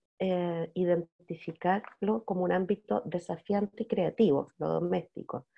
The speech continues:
o el espacio privado. Y no solo como, permítanme, un cacho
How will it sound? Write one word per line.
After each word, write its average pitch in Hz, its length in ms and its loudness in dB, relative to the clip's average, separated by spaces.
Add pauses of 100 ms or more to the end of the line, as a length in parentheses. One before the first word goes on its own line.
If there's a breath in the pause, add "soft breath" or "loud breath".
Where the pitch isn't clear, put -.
o 139 140 0
el 143 60 0
espacio 151 440 -4
privado. - 480 0 (480 loud breath)
Y 175 120 0
no 185 120 2
solo 220 380 2
como, 202 400 2
permítanme, 185 580 0
un 180 260 2
cacho 226 680 2